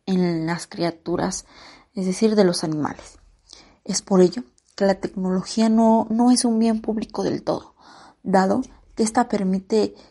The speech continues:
controlar la reputación, compensa-, compensar la cooperación y castigar la deserción.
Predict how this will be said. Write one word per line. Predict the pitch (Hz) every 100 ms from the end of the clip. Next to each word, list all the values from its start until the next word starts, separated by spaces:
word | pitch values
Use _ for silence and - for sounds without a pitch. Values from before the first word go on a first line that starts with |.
| _
controlar | - 190 185 185 180 180 180
la | 208
reputación, | 196 185 - - 185 - 190 196 214 -
compensa-, | - 190 185 175 185 185 -
compensar | - 190 190 190 185 220 247
la | 247
cooperación | - - 185 185 - 190 196 294 - - - _
y | 202
castigar | - - - 185 180 226 -
la | 185 175
deserción. | 175 - - 165 - 151